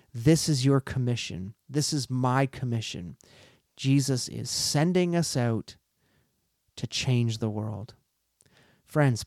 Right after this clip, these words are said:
populate heaven and plunder hell. Father, we thank you for the time that you have given us. We thank you for this commission,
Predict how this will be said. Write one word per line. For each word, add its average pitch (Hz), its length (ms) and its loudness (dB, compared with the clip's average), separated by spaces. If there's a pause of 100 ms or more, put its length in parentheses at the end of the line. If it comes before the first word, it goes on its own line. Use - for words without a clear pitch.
populate 135 600 0
heaven 110 460 -4 (520)
and 113 220 -8
plunder 101 480 -8
hell. - 260 -16 (1200)
Father, 147 280 6
we 135 100 2
thank 147 320 0
you 139 80 2
for 131 460 0
the 123 100 -2
time 135 340 0
that 123 200 -2
you 123 100 0
have 117 200 -2
given 120 280 0
us. 110 240 -6
We 127 80 -4
thank 160 320 0
you 143 80 -2
for 131 200 -6
this 120 200 -4
commission, 135 680 2